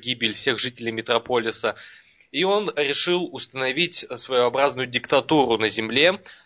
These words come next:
А, в-, он выступил против любого насилия, против оружия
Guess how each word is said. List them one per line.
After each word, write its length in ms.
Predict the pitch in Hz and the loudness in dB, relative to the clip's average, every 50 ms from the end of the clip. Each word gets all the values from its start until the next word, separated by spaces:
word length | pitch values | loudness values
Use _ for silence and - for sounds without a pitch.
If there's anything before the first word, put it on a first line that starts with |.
| - - - _ | -20 -20 -16 _
А, 480 | - 107 107 110 110 107 104 107 107 107 | 0 4 4 6 6 6 6 6 4 4
в-, 600 | 110 110 107 104 - _ _ _ 135 131 139 - - | 2 0 -4 -8 -16 _ _ _ -8 -8 -8 -4 2
он 220 | 147 151 147 147 | 4 4 4 4
выступил 480 | 135 160 165 - - 135 - 139 135 123 | 4 2 2 2 0 0 0 0 -2 -2
против 520 | - 143 143 147 143 - - 123 - - | 2 2 4 4 4 2 -2 -6 -4 -2
любого 460 | 139 156 151 135 151 147 135 113 113 | -2 -2 0 4 6 6 6 6 4
насилия, 640 | 110 110 113 110 - - - 101 196 190 180 170 156 | 4 4 2 2 2 0 0 0 2 2 4 2 2
против 440 | - - 131 127 117 120 104 - 117 | 0 -2 -4 -4 -4 -4 -4 0 0
оружия 680 | 113 127 165 214 214 165 180 175 165 151 135 127 123 | 2 2 2 0 0 2 2 4 4 2 2 -2 -8